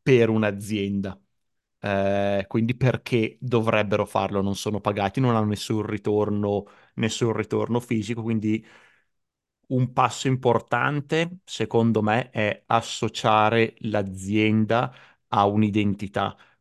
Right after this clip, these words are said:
Quindi le persone non stanno, mm, sponsorizzando un'azienda, perché nessuno vuole sponsorizzare un'azienda se sei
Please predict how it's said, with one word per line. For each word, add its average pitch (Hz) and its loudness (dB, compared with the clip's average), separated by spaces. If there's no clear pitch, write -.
Quindi 110 0
le 117 0
persone 123 -2
non 117 2
stanno, 113 2
mm, 104 0
sponsorizzando 110 -2
un'azienda, 101 0
perché 113 -6
nessuno 101 -4
vuole 95 0
sponsorizzare 101 -6
un'azienda 98 -4
se 98 -8
sei 101 -2